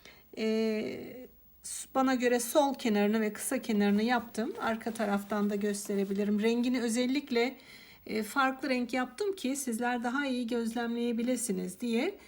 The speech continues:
Sizler çalışırken kumaşınızın renginde alt iplik takabilirsiniz arkadaşlar. Ama üzerine mutlaka dantelimiz neyse onun renginde iplik takacağız.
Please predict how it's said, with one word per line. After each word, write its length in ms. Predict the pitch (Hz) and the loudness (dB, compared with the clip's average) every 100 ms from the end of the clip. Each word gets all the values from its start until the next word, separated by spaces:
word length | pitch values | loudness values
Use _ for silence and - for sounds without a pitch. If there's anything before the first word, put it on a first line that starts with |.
| - - - | -20 -20 -6
Sizler 480 | - 330 330 330 320 | 0 2 4 2 2
çalışırken 760 | 330 311 311 359 320 285 349 - | 0 0 0 -2 0 0 0 -2
kumaşınızın 840 | 311 294 302 302 294 330 349 294 | -2 0 0 -2 0 0 0 2
renginde 500 | 277 269 254 247 262 | 2 2 2 2 2
alt 320 | 269 285 - | 0 0 -4
iplik 380 | 240 262 330 - | -6 -2 -4 0
takabilirsiniz 840 | 262 254 247 247 240 226 214 196 | 0 2 0 0 -2 0 0 2
arkadaşlar. 680 | 202 196 208 202 196 - 359 508 | 2 2 0 0 0 -2 -4 -2
Ama 260 | 240 226 233 | 0 0 0
üzerine 680 | 240 240 240 233 233 269 339 | 0 2 2 2 0 0 -2
mutlaka 680 | 285 262 190 - 294 381 - - - - - | -4 -4 -4 0 2 0 -2 -18 -20 -20 0
dantelimiz 680 | 226 247 254 233 214 208 202 | 4 4 2 0 2 0 0
neyse 540 | 285 202 185 311 453 - - | 2 2 0 -2 -2 -4 -2
onun 300 | 277 269 220 | 0 2 4
renginde 500 | 202 202 226 427 427 | 4 4 4 2 0
iplik 340 | - 285 - | -2 -4 0
takacağız. 500 | 190 196 190 170 | -2 0 -2 -4